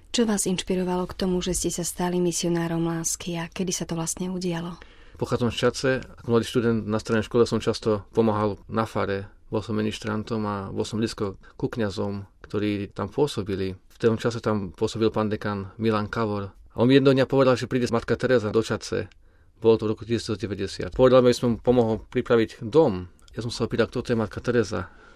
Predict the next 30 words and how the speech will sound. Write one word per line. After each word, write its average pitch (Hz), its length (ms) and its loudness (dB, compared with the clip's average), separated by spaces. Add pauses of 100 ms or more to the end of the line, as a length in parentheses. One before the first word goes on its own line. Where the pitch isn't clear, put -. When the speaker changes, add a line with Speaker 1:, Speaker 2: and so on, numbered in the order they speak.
(140)
Speaker 2:
Nikdy 117 220 0
som 110 100 -4
o 107 80 0
nej 104 60 0
nepočul 117 420 -4
predtým. 92 320 -6
On 104 120 -4 (440)
povedal, 113 240 2
jedna 160 220 2
reholná 131 340 0
sestra 107 560 -2
z - 160 -8
Indie, 107 560 0 (560)
ktorá 107 320 0
slúži 110 240 0
chudobným. 98 560 0 (560)
No - 80 -4
ja 135 140 4
som 139 100 2
začal 127 560 4 (460)
pomáhať 123 400 4
sestričkám. 98 560 -4
Ako 104 160 -4
pravá 117 240 6
ruka 113 180 2
pána 110 240 0
dekana, 120 480 0 (480)
nehovorili 104 400 2
po 104 160 -4
slovensky, 110 640 0